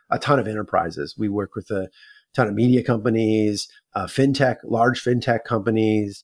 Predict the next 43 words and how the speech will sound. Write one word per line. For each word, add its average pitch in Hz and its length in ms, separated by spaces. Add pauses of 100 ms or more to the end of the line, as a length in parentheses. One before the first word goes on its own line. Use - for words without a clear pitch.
(100)
sports 135 440
league. 131 200
A - 20
lot 113 280
that 107 160
we 110 180
are 101 140
dominant 101 500
in - 60
sports - 380
leagues 82 280
'cause - 180
we 90 80
deliver 87 400
really 87 240
fast 90 500 (120)
notifications 87 920
and 92 200
really 110 200
robust 90 840
kind 85 120
of 78 100
technical 87 460
tools 87 380
they 87 100
can 87 120
integrate 82 380
deeply 85 280
into 82 140
the 82 120
C 90 200
M 78 120
S 78 240
and, 85 240
and 90 140
whatnot, 85 460 (640)
um, 87 520
or 82 280
their 82 140
apps - 460
or 85 220 (200)
whatnot. 87 420
So 160 240